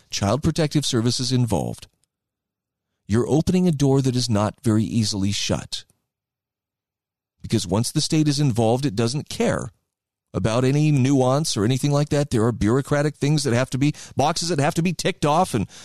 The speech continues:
and things that have to be checked out. And the bottom line is you will be told in no uncertain terms that your parenting and your authority in your household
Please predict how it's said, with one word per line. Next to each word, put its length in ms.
and 160
things 220
that 80
have 140
to 80
be 120
checked 340
out. 320
And 140
the 60
bottom 320
line 260
is 160
you 120
will 120
be 140
told 320
in 100
no 180
uncertain 400
terms 440
that 180
your 560
parenting 560
and 80
your 280
authority 600
in 80
your 180
household 640